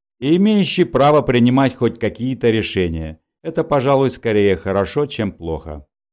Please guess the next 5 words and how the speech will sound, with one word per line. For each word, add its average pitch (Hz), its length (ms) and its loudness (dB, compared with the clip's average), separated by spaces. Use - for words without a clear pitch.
Ждать 104 480 0
пришлось 156 680 0
не 135 260 -2
слишком 87 640 -8
долго. 78 480 -6